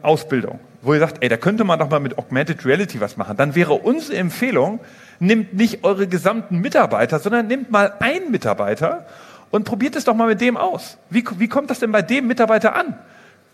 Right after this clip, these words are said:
Versteht er das überhaupt? Findet er das nützlich für sich? Und dann könnt ihr es ja immer noch weiter für die anderen Mitarbeiter zugänglich machen. Genauso auch, wenn ihr sagt, "Ey, man müsste doch mal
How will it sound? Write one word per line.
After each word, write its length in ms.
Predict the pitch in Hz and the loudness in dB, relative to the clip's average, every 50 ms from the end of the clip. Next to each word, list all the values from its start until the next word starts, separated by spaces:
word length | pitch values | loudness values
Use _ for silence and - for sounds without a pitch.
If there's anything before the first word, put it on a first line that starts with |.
| _ _ | _ _
Versteht 360 | - 190 175 - 247 - - | -4 -4 -2 -2 -2 -2 -2
er 60 | 339 | 0
das 140 | 240 190 190 | 0 0 0
überhaupt? 460 | 180 151 139 127 139 147 147 143 - - - - - - - | 2 0 2 4 4 4 4 4 0 -10 -20 -20 -20 -20 -8
Findet 320 | - - 226 247 254 - | -2 -2 0 0 0 0
er 100 | - 190 | 0 0
das 160 | 190 180 - | 0 0 -2
nützlich 400 | 190 247 247 - - 175 151 - | -4 -6 -6 -6 -6 -6 -6 -6
für 100 | - 135 | -6 -8
sich? 300 | 110 - 104 123 - - - _ _ _ - - _ _ | -8 -10 -12 -18 -18 -20 -20 _ _ _ -20 -20 _ _
Und 140 | - 151 160 | -6 0 0
dann 120 | 208 240 240 | 0 2 2
könnt 240 | - 247 233 - | 0 0 0 2
ihr 60 | 233 208 | 0 2
es 80 | - | 2
ja 80 | 196 175 - - - | 2 -2 -2 -2 -4
immer 300 | 254 285 294 269 233 202 | -2 0 2 2 2 2
noch 280 | 165 131 117 - - | 2 2 0 0 2
weiter 360 | 117 113 120 123 - 117 - - - - _ _ _ _ | 2 2 2 2 -2 -6 -16 -16 -20 -20 _ _ _ _
für 220 | - - - 151 | -12 -6 -4 -2
die 180 | 139 139 139 - | -2 -2 0 0
anderen 240 | 151 151 147 139 131 | 0 2 2 0 0
Mitarbeiter 460 | 127 117 117 104 104 104 - 110 - | 0 -2 -2 0 0 -2 -2 -2 -6
zugänglich 420 | - - 117 113 110 98 95 92 | -6 -6 -4 -4 -4 -4 -4 -8
machen. 160 | 104 90 101 101 | -10 -12 -8 -2
Genauso 400 | - 175 214 240 247 202 226 - | 0 2 2 2 2 2 2 0
auch, 140 | - 185 180 | 0 0 0
wenn 100 | 196 196 | 0 0
ihr 100 | 190 170 | 2 0
sagt, 220 | 175 156 - - | 0 -2 -2 -8
"Ey, 60 | 127 | -4
man 120 | 110 107 117 | -4 -2 -2
müsste 200 | 170 185 - 208 | -2 -4 -4 -2
doch 120 | 190 - | -2 -2
mal 240 | - 135 135 139 131 | 0 2 0 0 0